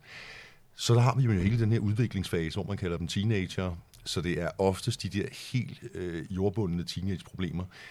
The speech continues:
Hvem er jeg? Øh, hvordan er det, det er med de her følelser? Hvordan skal man takle dem? Hvordan skal jeg takle relationer til mine kammerater,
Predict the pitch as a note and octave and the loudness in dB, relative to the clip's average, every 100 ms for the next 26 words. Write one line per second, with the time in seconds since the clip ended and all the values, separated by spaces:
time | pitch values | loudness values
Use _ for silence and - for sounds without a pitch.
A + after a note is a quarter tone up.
0 | - - - F2 G2+ E2 E2 D2 C#2 D#2 | -20 -18 -4 0 2 2 0 0 0 -2
1 | E2 F2+ D#2+ D2 D2+ - F2 F2+ F#2 E2 | -4 -4 -2 -2 -4 -2 0 2 2 0
2 | F#2 F#2 D#2+ E2 G2 D2 - D#2 E2+ E2+ | -2 0 0 0 -2 -2 -2 -2 -2 -4
3 | E2 E2 - F2 - D2+ - D2+ D2+ D#2+ | -4 -4 -2 -2 -2 -2 -4 -4 -4 -2
4 | E2+ E2+ - F2 - D2+ - F2+ E2 C#2+ | -2 -2 -2 -4 -2 -4 -4 -6 -4 -4
5 | - E2+ E2+ F2 F2+ D#2 C#2 D2+ F#2+ F2 | -4 -4 -4 -4 -2 -2 0 0 0 -4
6 | - | -6